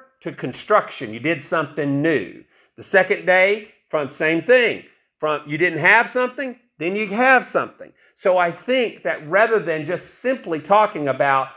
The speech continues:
the, the, that he's talking about a, a literal evening or literal morning, he's really talking about on that day. I think it's still a twenty-four hour day, but he's saying on the first part of the day,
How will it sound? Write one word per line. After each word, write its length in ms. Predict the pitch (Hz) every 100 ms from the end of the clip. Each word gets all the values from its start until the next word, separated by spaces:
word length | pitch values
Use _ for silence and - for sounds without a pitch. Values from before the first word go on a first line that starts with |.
| _
the, 260 | 151 139 123 - -
the, 200 | 135 - 139
that 180 | 139
he's 140 | 139 -
talking 300 | 180 156 131
about 260 | 123 123 120
a, 140 | 120 -
a 140 | 120
literal 500 | 117 135 214 220 190 156
evening 440 | 180 170 160 147
or 160 | 135 135
literal 340 | 170 147 120
morning, 520 | 123 196 302 226 123
he's 200 | 135 120 269
really 180 | 302 349
talking 360 | 165 143 139
about 320 | 127 135 131 - _ -
on 220 | 180 165
that 260 | 151 127
day. 320 | 165 277 156 123
I 120 | 165
think 200 | 247 190
it's 120 | 147
still 260 | - 277 208
a 80 |
twenty-four 460 | - 180 151 143 147
hour 180 | 131 135
day, 280 | 233 220 - -
but 80 | 180
he's 140 | 180
saying 220 | 202 180
on 120 | 160 151
the 220 | 143 - _
first 340 | 262 294 - -
part 220 | 240 214
of 40 |
the 80 | 196
day, 640 | 180 208 151 131 147 _